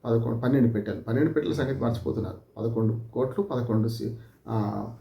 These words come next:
మా సంఖ్య, ఎమ్మెల్యేల సంఖ్య చెప్తున్నారు. సరే, అది సెటైర్లు బాగానే ఉన్నది. గతంలో కూడా అటువంటి సెటైర్లు బాగా వేసుకున్నారు అప్పుడు. ఎందుకంటే మరి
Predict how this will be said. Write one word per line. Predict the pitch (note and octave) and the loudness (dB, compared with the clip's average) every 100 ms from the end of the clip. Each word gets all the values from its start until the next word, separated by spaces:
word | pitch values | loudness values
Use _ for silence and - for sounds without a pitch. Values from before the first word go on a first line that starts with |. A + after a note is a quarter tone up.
| - | -14
మా | F2 A2 A2 - - A2+ | -10 -6 -6 -6 -10 -6
సంఖ్య, | C3 B2+ A#2 B2+ A#2+ - _ _ _ _ - | -2 0 2 2 2 -6 _ _ _ _ -4
ఎమ్మెల్యేల | B2 A#2+ A2 | 2 4 4
సంఖ్య | A2 G#2 - | 2 -4 -4
చెప్తున్నారు. | A#2+ - A2+ - - _ _ _ _ _ - | -6 -8 -12 -14 -16 _ _ _ _ _ 4
సరే, | D3+ - | 4 4
అది | A#2+ A#2 | 0 4
సెటైర్లు | A#2 A2+ A#2+ B2 | 6 6 6 6
బాగానే | A2+ A2 A2+ | 6 6 6
ఉన్నది. | A2+ A#2 E3 - - - | 6 6 2 -2 -12 -4
గతంలో | A#2+ A#2+ A#2+ | 4 8 10
కూడా | A#2 A#2+ A2 A2+ - - | 10 8 4 0 -6 -4
అటువంటి | A#2 A#2+ A#2 | 2 4 4
సెటైర్లు | A#2 A2+ A#2 A#2 | 4 4 6 6
బాగా | A2+ A#2 | 4 8
వేసుకున్నారు | A2+ A2+ - A2+ G#2+ | 10 10 6 2 2
అప్పుడు. | G#2+ A#2 C3+ - - _ _ A2 | 0 -2 -4 -8 -20 _ _ -2
ఎందుకంటే | A#2 A#2+ A#2+ A#2+ - - _ _ A2 | 2 4 4 4 2 -6 _ _ -4
మరి | A2 G#2 G#2 G#2+ | -2 0 0 -4